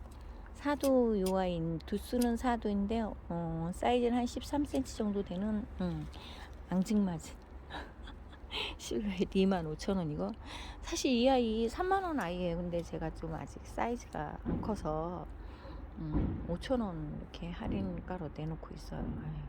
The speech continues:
정말. <laughs> 요 아이는 완전히 묵둥이, 통통한 묵둥이 이두 아이, 어, 십오 센치 요 아이는 이만 원.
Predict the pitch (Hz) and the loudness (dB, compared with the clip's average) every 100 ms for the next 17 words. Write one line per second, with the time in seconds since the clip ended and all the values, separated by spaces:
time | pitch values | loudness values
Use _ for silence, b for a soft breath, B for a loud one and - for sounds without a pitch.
0 | - - - 180 185 - 226 B B B | -10 -12 -2 -2 -2 -2 -4 B B B
1 | B B B - 214 240 226 208 196 190 | B B B 6 10 10 8 6 6 6
2 | 185 185 220 226 175 165 - - 190 208 | 6 4 6 4 4 0 -2 0 4 6
3 | 208 185 180 175 156 156 175 - 254 233 | 6 4 2 0 -2 -2 -4 2 6 8
4 | 170 160 156 - - - 302 - - 339 | 6 2 -2 -6 -8 0 0 0 0 4
5 | 262 180 170 160 165 160 - 190 180 156 | 4 2 -4 -2 -2 -4 -4 -2 0 0
6 | 156 185 185 - B B B 196 214 185 | -2 -4 -6 -8 B B B 2 4 4
7 | 185 160 151 156 156 160 B B B - | 4 4 2 0 -2 -4 B B B -10
8 | - 156 151 - - - - - - - | -6 -4 -4 -6 -10 -12 -12 -12 -12 -14
9 | - - - - - - - - 294 185 | -14 -12 -12 -12 -12 -14 -8 0 4 4
10 | 180 226 220 - - 185 180 - - 180 | 6 6 6 -2 -2 0 0 -2 2 4
11 | 175 156 180 226 170 156 143 131 120 | 4 2 -2 -2 -2 -2 -2 -4 -6